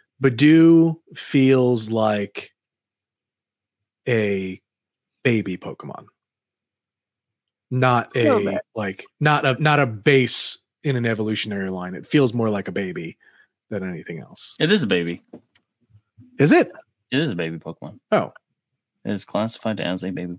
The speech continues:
Speaker 3: Pokemon.
Speaker 1: Oh, well, then I'm stupid. Never mind. Ignore me.
Speaker 3: Yep. So that's why it feels very much like a baby,
Speaker 1: That's why it
Speaker 3: because
Speaker 1: feels
Speaker 3: it
Speaker 1: like a baby.
Speaker 3: is, it is one.
Speaker 1: All right.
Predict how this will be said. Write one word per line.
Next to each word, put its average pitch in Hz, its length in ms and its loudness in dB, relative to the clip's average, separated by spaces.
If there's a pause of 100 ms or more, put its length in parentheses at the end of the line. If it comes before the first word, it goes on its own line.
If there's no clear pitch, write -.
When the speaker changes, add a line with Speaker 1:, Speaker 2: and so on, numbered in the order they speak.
Speaker 3:
Pokemon. 98 280 -16 (280)
Speaker 1:
Oh, 151 160 -2
well, 104 160 -8
then 113 140 -4
I'm 101 120 -6
stupid. - 340 -10
Never 90 180 -16
mind. 69 220 -18
Ignore 90 260 -16
me. - 140 -20 (500)
Speaker 3:
Yep. - 180 -8 (300)
So 95 280 0
that's 92 220 -2
why 95 140 -2
it 87 100 -8
feels 85 280 -4
very 85 160 -4
much 82 200 -6
like 92 100 -10
a 90 60 -8
baby, - 360 -8
Speaker 1:
That's - 180 -8
why 80 80 -4
it - 20 -4 (120)
Speaker 3:
because - 0 -
Speaker 1:
feels - 220 -10
Speaker 3:
it - 60 -18 (100)
Speaker 1:
like 95 80 -4
a 98 120 -4
baby. 82 260 -4
Speaker 3:
is, - 280 -14 (960)
it - 100 -16 (140)
is 90 720 -16
one. - 220 -20 (960)
Speaker 1:
All 220 80 -2
right. 175 160 -8